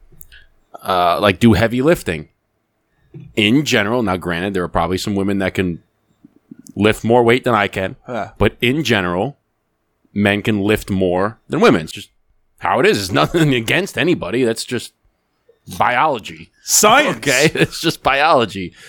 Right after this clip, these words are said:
Speaker 1: Men are typically bigger and stronger than
Speaker 2: Yeah.
Speaker 1: women, right?
Speaker 2: Yeah, hundred percent.
Speaker 1: But on the other side is, like, women are natural nurturers of,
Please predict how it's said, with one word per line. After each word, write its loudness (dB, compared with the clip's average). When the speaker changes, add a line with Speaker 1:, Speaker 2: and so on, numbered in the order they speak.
Speaker 1:
Men 2
are 4
typically 2
bigger 0
and -4
stronger 0
than 2
Speaker 2:
Yeah. 6
Speaker 1:
women, 0
right? 0
Speaker 2:
Yeah, -2
hundred -6
percent. -6
Speaker 1:
But 6
on 0
the 0
other 6
side 2
is, -4
like, -2
women 4
are 2
natural -2
nurturers -6
of, -6